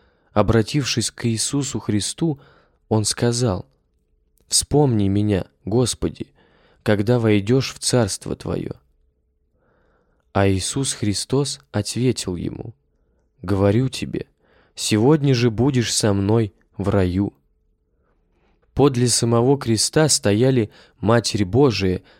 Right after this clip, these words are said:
и любимый ученик его, Иоанн. И Иисус Христос увидел их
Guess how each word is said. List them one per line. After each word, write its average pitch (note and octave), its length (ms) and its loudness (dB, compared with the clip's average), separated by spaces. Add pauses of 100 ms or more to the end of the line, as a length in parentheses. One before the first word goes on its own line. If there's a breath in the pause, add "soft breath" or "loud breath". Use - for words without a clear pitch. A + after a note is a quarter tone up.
(100)
и G#2+ 80 0
любимый A#2 500 2
ученик C3 560 -2
его, E2+ 400 -6 (160)
Иоанн. G2 640 0 (640)
И A2 240 0
Иисус C#3 360 -2
Христос B2 600 -2
увидел A#2+ 520 2
их - 420 -6